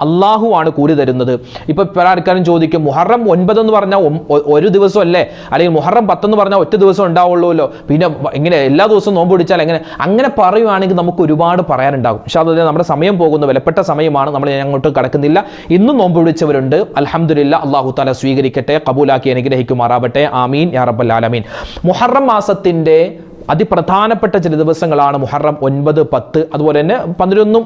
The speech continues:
ഒക്കെ ഒരുപാട് ശ്രേഷ്ഠതയുള്ള ദിവസമാണെന്ന് മഹത്തുക്കൾ പഠിപ്പിച്ചു തന്നിട്ടുണ്ട്. അല്ലാഹു സുബ്ഹാനഹു വ തആല ആകാശത്തെ സൃഷ്ടിക്കാൻ, അല്ലാഹു സുബ്ഹാനഹു വ തആല ഭൂമിയെ പടക്കാൻ ഒക്കെ തുടങ്ങിയ ഒരു മാസവും ഒരു ദിവസവും ഒക്കെയാണ്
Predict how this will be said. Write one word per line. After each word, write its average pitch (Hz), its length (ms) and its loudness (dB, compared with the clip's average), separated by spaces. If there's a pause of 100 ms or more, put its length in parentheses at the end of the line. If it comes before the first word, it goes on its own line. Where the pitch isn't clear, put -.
ഒക്കെ 170 240 -2
ഒരുപാട് 151 360 0 (200)
ശ്രേഷ്ഠതയുള്ള 147 580 0
ദിവസമാണെന്ന് 135 580 -2
മഹത്തുക്കൾ 131 440 0
പഠിപ്പിച്ചു 196 260 0
തന്നിട്ടുണ്ട്. 147 340 -2 (380)
അല്ലാഹു 240 380 0
സുബ്ഹാനഹു 214 520 0
വ 180 60 0 (100)
തആല 160 380 2 (400)
ആകാശത്തെ 208 720 0
സൃഷ്ടിക്കാൻ, 117 560 -4 (400)
അല്ലാഹു 226 380 2
സുബ്ഹാനഹു 208 560 0
വ - 20 2 (120)
തആല 156 380 2 (200)
ഭൂമിയെ 254 540 4
പടക്കാൻ 147 400 0 (120)
ഒക്കെ 160 140 -4 (100)
തുടങ്ങിയ 202 440 2
ഒരു 165 80 0 (100)
മാസവും 160 420 -2 (320)
ഒരു 254 160 4
ദിവസവും 247 420 2 (420)
ഒക്കെയാണ് 160 520 0